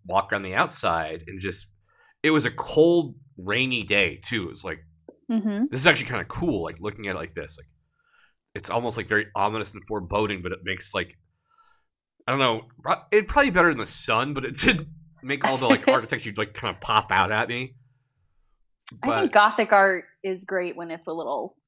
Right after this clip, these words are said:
Speaker 2: cloudy, a little rainy. Like,
Speaker 1: Yeah.
Speaker 2: it's very, it's very fitting. <laughs>
Speaker 1: It, it somehow has this, like, more so, like, historical heft as opposed to, "Hey, it looks all happy." Um,
Speaker 2: Mm-hmm.
Speaker 1: but I guess, yeah, that's not a good thing of the week, but I was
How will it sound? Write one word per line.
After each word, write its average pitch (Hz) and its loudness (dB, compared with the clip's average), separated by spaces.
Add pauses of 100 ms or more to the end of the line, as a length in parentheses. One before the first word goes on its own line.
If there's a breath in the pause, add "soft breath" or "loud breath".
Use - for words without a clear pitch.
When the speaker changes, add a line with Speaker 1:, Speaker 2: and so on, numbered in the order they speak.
Speaker 2:
cloudy, 113 -2
a 165 -6
little 139 -8
rainy. 123 -14
Like, 175 -6
Speaker 1:
Yeah. 135 2
Speaker 2:
it's - -4
very, 170 -2 (200)
it's 208 -6
very 190 2
fitting. 156 -2 (180)
<laughs> - -2
Speaker 1:
It, - 2 (100)
it 135 -10
somehow 196 2
has 160 2
this, 156 -6
like, 113 -4 (320)
more 127 -6
so, 123 -4
like, 113 -2
historical 123 -6
heft - -4
as 98 -6
opposed 92 -8
to, 82 -12 (500)
"Hey, 277 2
it 240 4
looks 233 4
all 185 6
happy." 127 0 (540)
Um, 120 -8
Speaker 2:
Mm-hmm. 208 0 (420)
Speaker 1:
but - -8
I 135 -8
guess, 135 -6
yeah, 139 -4
that's 131 -10
not 190 -4
a 143 -6
good 135 -6
thing 151 -8
of 143 -6
the 127 -8
week, 135 -8
but 117 -6
I 113 -2
was 143 -4